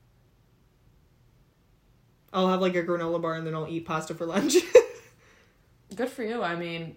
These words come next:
Speaker 1: Yeah.
Speaker 2: I just love breakfast food, so I cannot agree with your hot take.
Speaker 1: Per.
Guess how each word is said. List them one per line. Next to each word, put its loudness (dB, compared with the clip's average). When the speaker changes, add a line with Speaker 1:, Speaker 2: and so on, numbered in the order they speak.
Speaker 1:
Yeah. 2
Speaker 2:
I -2
just -8
love -2
breakfast -6
food, -6
so -4
I 2
cannot -4
agree -2
with -2
your -8
hot -4
take. -10
Speaker 1:
Per. 0